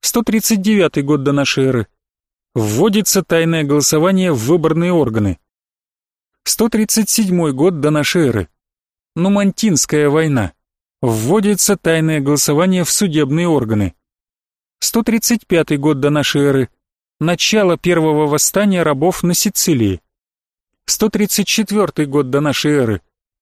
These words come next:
Эмилиан отправляется в Нуманцию. Смерть царя Аттала Пергамского. Сто тридцать третий год до нашей эры. Тиберий Гракх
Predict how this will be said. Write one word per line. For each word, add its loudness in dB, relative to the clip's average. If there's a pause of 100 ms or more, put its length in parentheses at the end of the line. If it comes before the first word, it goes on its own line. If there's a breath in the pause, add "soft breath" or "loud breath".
(380)
Эмилиан 2
отправляется 0
в -2
Нуманцию. 0 (420)
Смерть 0
царя 0
Аттала -2
Пергамского. -2 (1080)
Сто -2
тридцать -2
третий 0
год 0
до 0
нашей 0
эры. 0 (680)
Тиберий 0
Гракх -2